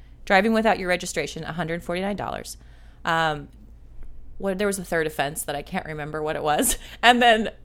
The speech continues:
driving without your proof of insurance was four hundred and fifty dollars." So he's like, "That's a thousand dollars." And he must have seen some crazy look on my face 'cause he was like, "Today's your warning. Get it fixed."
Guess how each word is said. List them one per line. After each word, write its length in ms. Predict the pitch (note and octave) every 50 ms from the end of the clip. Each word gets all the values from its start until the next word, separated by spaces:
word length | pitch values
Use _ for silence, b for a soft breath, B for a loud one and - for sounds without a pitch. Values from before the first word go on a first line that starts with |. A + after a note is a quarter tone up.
| - - - - - - - - -
driving 280 | - G#3 G#3 G#3 A#3 A#3
without 400 | A#3 A3+ A3 F#3+ F#3 F3 - -
your 380 | - F#3 F3+ F3 E3 - - - - - - -
proof 180 | - G#3+ G3+
of 140 | F#3 F3 E3+
insurance 520 | D#3 D#3+ E3 - G3 F#3+ G3+ G#3+ A3 -
was 200 | - - - - - - - - - -
four 220 | G#3 G3+ G3 F#3+
hundred 420 | G3+ G3 F3+ E3 D#3+ - - - - - - -
and 160 | F3 D#3+ -
fifty 240 | F3 E3 - D#3+ D3+
dollars." 420 | - - - - - - - F#3
So 120 | - - G3
he's 140 | F#3+ F3 E3+
like, 260 | E3+ E3 D#3+ - - -
"That's 180 | - F#3+ F#3+ F#3+
a 80 | A3+ G#3+
thousand 440 | - F#3+ D#3+ C#3 C#3+ - D#3 D3
dollars." 560 | - - - - - - - - - - - - b b b b b b b b b b b b b b
And 120 | F3 G#3
he 80 | A#3+ A#3+
must 220 | G#3+ G3+ A3 G#3+
have 100 | - A#3
seen 360 | A#3 - G3+ F3 E3+ D#3+ - -
some 300 | - - F#3+ D#3+ E3 D#3
crazy 340 | - D#3 C#3+ C#3+ - D3
look 200 | C3+ C3+ B2+ -
on 60 | C3+ C3
my 140 | B2+ -
face 280 | - - - - - -
'cause 140 | - - D#3+
he 100 | E3+ D3+
was 160 | D3 D3 -
like, 240 | - - - - -
"Today's 380 | - F#3+ E3 D#3 D3+ D3+ D#3
your 100 | - F3+
warning. 540 | F3 E3 D#3 D3+ D3 C#3+ C#3 C3+ C3+ C#3 C#3+ - - - - - - - - - - -
Get 140 | - C3 B2+
it 60 | -
fixed." 480 | - - - - - - - - -